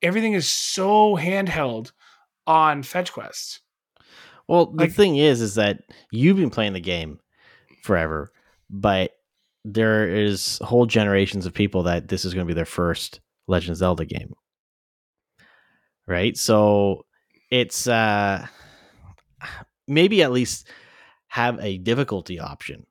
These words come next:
Speaker 2: where you can turn off that hand-holding stuff. I think that, and, and granted, I don't know, like, maybe,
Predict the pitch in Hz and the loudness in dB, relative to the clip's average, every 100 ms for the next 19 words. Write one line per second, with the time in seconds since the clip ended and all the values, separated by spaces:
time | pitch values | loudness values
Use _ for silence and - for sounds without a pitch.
0 | - 107 107 98 98 - 117 101 104 120 | -2 2 2 0 -4 0 0 2 2 0
1 | - 98 82 82 _ _ _ _ _ _ | -2 -2 -2 -4 _ _ _ _ _ _
2 | - 104 95 82 85 80 80 - - - | -8 -6 -4 -6 -10 -10 -14 -16 -18 -20
3 | - - - _ - 170 254 247 196 185 | -20 -20 -20 _ -2 0 0 -2 -6 -6
4 | - _ _ _ _ _ _ _ - 117 | -16 _ _ _ _ _ _ _ -6 -4
5 | 113 131 123 - 131 123 123 127 127 117 | -2 -2 -4 -2 -4 0 2 2 0 0
6 | 143 202 113 113 95 92 110 175 202 180 | -2 0 2 4 2 0 -2 0 -2 -6
7 | - | -10